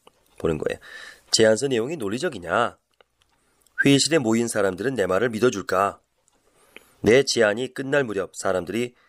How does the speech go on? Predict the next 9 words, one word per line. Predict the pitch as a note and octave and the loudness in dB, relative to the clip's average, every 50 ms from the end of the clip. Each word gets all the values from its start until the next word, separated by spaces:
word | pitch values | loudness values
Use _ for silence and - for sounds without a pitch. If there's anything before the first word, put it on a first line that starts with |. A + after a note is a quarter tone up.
| _ _ _ _ _ _ _ _ | _ _ _ _ _ _ _ _
열광적으로 | F#2 F2+ F#2 G2 G#2 A#2+ C3+ C3+ C3 C#3+ D3+ D3 | 4 4 4 6 4 4 2 2 -2 -4 -4 -6
흥분하게 | - F#3 F3 E3 F3 E3 C#3 C3+ | -8 -8 -4 0 0 0 0 0
하려면 | A#2 F#2 F2 G#2 B2 - - | -6 -6 -4 -4 -6 -6 -10
어떻게 | - D#2+ E2 E2 - - - | -10 -10 -10 -10 -8 -4 -4
해야 | A2 G2+ | -2 -2
될까? | G#2 E2 - - F2 E2 F2 E2+ - - _ _ _ _ _ _ _ _ _ _ _ _ _ _ - - - _ _ _ _ _ _ _ | -2 -6 -4 -6 -4 -2 -2 -4 -4 -10 _ _ _ _ _ _ _ _ _ _ _ _ _ _ -20 -20 -20 _ _ _ _ _ _ _
이런 | - - - - | -12 -12 -12 -10
거죠. | - - - - - _ _ _ _ _ _ _ _ _ _ _ _ _ _ _ _ _ _ _ _ _ _ _ _ _ - - - - | -6 -6 -6 -6 -8 _ _ _ _ _ _ _ _ _ _ _ _ _ _ _ _ _ _ _ _ _ _ _ _ _ -20 -20 -14 -10
음. | D2+ D2+ D2 D2+ D2 | -10 -10 -10 -10 -14